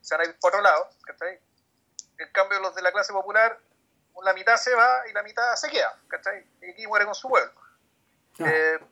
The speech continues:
Speaker 1: pero claro, Chile no, no es un país, no, no es un país esencial para nada, ¿cachai? Para la gente cobre y si es que.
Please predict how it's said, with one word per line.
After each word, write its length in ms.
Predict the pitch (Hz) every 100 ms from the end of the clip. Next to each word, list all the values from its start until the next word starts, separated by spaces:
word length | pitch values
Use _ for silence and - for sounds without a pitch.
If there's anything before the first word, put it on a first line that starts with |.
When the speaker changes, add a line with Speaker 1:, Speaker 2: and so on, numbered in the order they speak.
| _ _ _ -
Speaker 1:
pero 280 | 180 190
claro, 400 | 190 311 240 175
Chile 300 | - 226 208 208
no, 220 | 196 190
no 100 | 165
es 60 | 170
un 60 |
país, 340 | - 170 175 160
no, 140 | _ 139
no 300 | - - 165
es 60 |
un 40 | 165
país 200 | 165 160
esencial 320 | - - 165 -
para 220 | - 143
nada, 340 | 165 123 151
¿cachai? 480 | - - 156 165 160 _ _ _ 151 135
Para 160 | 135
la 60 | 147
gente 180 | - -
cobre 300 | 185 180 151
y 20 |
si 120 | -
es 40 |
que. 100 | -